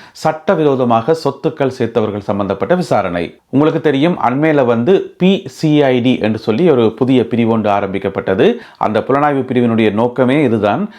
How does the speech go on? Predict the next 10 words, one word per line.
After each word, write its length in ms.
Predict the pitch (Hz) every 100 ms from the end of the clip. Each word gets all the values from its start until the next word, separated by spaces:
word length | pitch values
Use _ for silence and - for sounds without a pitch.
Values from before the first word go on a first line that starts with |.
| -
சட்டவிரோதமாக 840 | - 127 156 139 135 127 117 117
சொத்துக்கள் 480 | 147 135 127 123 123 -
சேர்ப்பவர்கள் 520 | 110 - 110 104 101
பற்றின 200 | 98 104
தகவல்களை 500 | - 113 117 110 107
சேகரித்து 720 | 107 117 107 101 95 165 226 226 - -
அவர்களுக்கு 460 | 113 123 127 120
எதிராக 300 | 107 107 101
நடவடிக்கை 520 | 151 113 110 107 -
எடுக்கிறது. 460 | 98 - 92 92 196